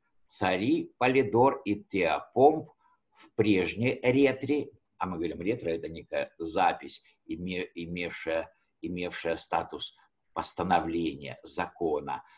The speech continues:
Так вот, цари Полидор и Теопомп, э, в прежней ретре сделали следующую прибавку.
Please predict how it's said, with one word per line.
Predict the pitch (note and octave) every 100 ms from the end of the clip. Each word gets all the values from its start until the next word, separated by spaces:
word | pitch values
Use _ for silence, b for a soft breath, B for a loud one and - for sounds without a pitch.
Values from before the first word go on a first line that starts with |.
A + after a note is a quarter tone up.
| b _
Так | F#2+ F2
вот, | C3 B2+ - _ _ _
цари | - G#2+ G#2+ A2+
Полидор | - F2+ F2+ F2 F#2+ - -
и |
Теопомп, | - E2+ D#2 D2 - C#3 F3 F3+ - _ _ _ _ _ _ _ _ _ _ _ _ _ _ _ _
э, | G#2
в | F#2 F#2+ F2+ F2+ F2 - -
прежней | A2 A2+ F#2 - E2+ F2
ретре | E3 E3 D#3+ - B -
сделали | - - A#2 D#3+ D#3 D3 C#3+ C3 - _ _
следующую | - - A#2 B2+ B2 A2+ - A2+ A#2 A2 - -
прибавку. | - B2 A#2 A2+ F2 - - - -